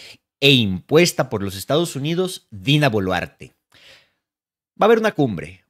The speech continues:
una cumbre Asia-Pacífico justamente en Estados Unidos. Ojo, el presidente Andrés Manuel López Obrador adelantó que no asistirá a dicha cumbre,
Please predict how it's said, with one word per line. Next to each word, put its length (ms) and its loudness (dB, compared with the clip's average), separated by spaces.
una 220 -2
cumbre 500 -2
Asia-Pacífico 880 -2
justamente 760 -2
en 100 -4
Estados 500 -4
Unidos. 540 0
Ojo, 360 2
el 140 2
presidente 420 2
Andrés 220 0
Manuel 220 2
López 180 -4
Obrador 420 2
adelantó 800 0
que 140 -2
no 100 2
asistirá 760 -2
a 120 -8
dicha 300 -2
cumbre, 500 -2